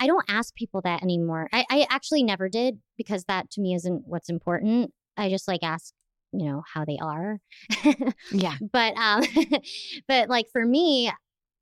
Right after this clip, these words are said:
Speaker 1: I would always get a little embarrassed if I was just, like, not working on something really cool. Um, and for me, uh, right now, I'm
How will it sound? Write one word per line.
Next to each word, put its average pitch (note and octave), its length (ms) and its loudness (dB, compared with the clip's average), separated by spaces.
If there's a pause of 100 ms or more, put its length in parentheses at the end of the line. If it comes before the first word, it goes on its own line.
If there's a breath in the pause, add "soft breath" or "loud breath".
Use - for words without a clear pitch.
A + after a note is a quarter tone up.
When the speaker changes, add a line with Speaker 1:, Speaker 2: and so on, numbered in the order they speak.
(300)
Speaker 1:
I B3 140 4
would B3+ 120 6
always C4 240 4
get E4+ 120 0
a F4 80 2
little C#4 220 2
embarrassed G3+ 440 -2
if G3+ 80 -12
I G3+ 100 -2
was F3+ 200 -2
just, - 180 -16
like, E3 200 -2 (160)
not G3 340 0
working F#3+ 320 -4
on F#3+ 100 -6
something F#3+ 340 -8
really E3 760 -6
cool. G3+ 600 -2 (540 loud breath)
Um, G3 580 0 (120)
and F#3+ 460 -2 (600)
for - 200 0
me, C4+ 220 4
uh, G#3+ 120 -2
right A3+ 220 0
now, G#3+ 540 2
I'm G#3 420 -2